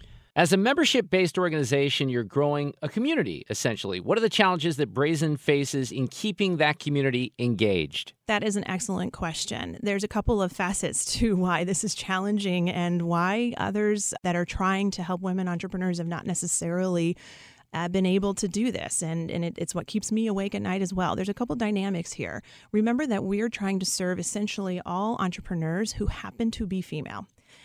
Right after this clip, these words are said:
Speaker 2: All industries, all stages of businesses, all aspirations of business, as long as they're growth-seeking and female, they have a place at Brazen. That's a lot of different <laughs> specializations of industry and challenge and growth aspiration that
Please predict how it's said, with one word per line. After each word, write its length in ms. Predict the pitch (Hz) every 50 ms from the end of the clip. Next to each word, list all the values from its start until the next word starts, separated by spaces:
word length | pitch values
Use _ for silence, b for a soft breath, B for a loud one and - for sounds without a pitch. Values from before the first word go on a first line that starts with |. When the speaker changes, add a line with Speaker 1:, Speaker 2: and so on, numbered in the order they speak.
| b b -
Speaker 2:
All 380 | 170 180 190 196 196 202 208 -
industries, 880 | - 240 247 262 240 - - 240 233 220 214 214 214 208 214 208 - -
all 120 | - 139 156
stages 380 | - - 202 196 208 202 196
of 160 | 196 190 175 -
businesses, 720 | 180 175 170 175 170 160 - - - 175 170 170 165 - - -
all 200 | 156 151 143 -
aspirations 680 | 170 170 165 - - 180 180 190 214 214 247 220 196 196
of 100 | 185 170
business, 420 | - 170 165 175 175 170 165 165
as 140 | 170 156 156
long 240 | 165 170 175 190 208
as 100 | 214 208
they're 140 | - 208 190
growth-seeking 540 | - 190 180 180 - - 185 180 190 185 180
and 120 | 175 165
female, 480 | - 175 170 170 165 160 165 160 160 - B B B B B B
they 100 | - 180
have 160 | 170 170 170 175
a 60 | 170
place 260 | - 170 165 156 -
at 80 | 165 -
Brazen. 480 | - 151 151 - 185 180 - - 233 - B B B B B B
That's 160 | 233 262 254
a 80 | 285 262
lot 300 | 214 180 190 185 185 196
of 160 | 202 196 - - _
different 460 | - 180 170 - - 180 175 170 - - _ _ _
<laughs> 140 | _ _ -
specializations 1080 | - - - - - - - 208 196 190 180 170 185 165 175 165 - - 185 180 170 175
of 120 | 165 160
industry 640 | - 175 175 175 175 170 - - - 185 175 170 165 165
and 160 | 165 160 151
challenge 680 | - - 165 160 165 170 170 165 165 165 165 165 160 - b b b b b
and 180 | b 165 165 160
growth 260 | - 175 170 170 -
aspiration 880 | 175 160 160 - - 170 165 165 170 170 165 - 180 160 160 165 165
that 360 | 160 165 156 160 160 160 -